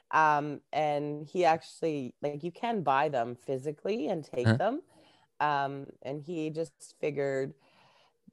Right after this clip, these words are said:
Speaker 1: or found that each flower kind of holds a specific vibration, and then wrote kind of the book, the Bible, <laughs> on what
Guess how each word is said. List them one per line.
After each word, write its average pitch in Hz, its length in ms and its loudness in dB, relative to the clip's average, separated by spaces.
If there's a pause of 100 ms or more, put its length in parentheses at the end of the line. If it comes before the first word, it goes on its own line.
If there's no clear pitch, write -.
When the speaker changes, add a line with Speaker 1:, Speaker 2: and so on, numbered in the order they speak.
(100)
Speaker 1:
or 151 140 0
found 131 580 2 (100)
that 135 140 0
each 143 320 -4 (100)
flower 139 400 2
kind 135 240 -6
of 131 100 -6
holds 131 300 -6
a 127 60 -10
specific 131 600 -12
vibration, 117 560 -6 (680)
and 139 160 -2
then 131 160 -2
wrote 123 300 -2 (140)
kind 127 200 -6
of 113 140 -6
the 120 40 -10
book, 120 300 -4 (560)
the 120 60 -8
Bible, 113 540 -2 (280)
<laughs> - 540 -6
on 139 580 2 (400)
what 143 280 2